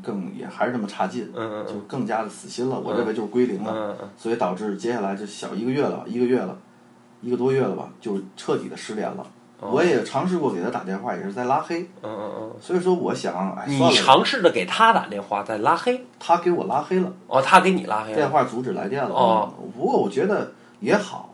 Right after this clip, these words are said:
Speaker 1: 也好。其实我是，好像是，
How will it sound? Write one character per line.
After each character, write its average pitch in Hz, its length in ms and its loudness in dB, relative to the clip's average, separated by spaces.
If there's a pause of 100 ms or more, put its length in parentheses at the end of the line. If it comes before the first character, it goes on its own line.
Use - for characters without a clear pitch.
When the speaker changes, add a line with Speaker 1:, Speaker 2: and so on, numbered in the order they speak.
Speaker 1:
也 - 140 -6
好。 - 320 -14
其 - 200 -8
实 311 200 0
我 254 180 2
是， 208 240 -2 (180)
好 - 220 -6
像 196 200 0
是， 147 220 -4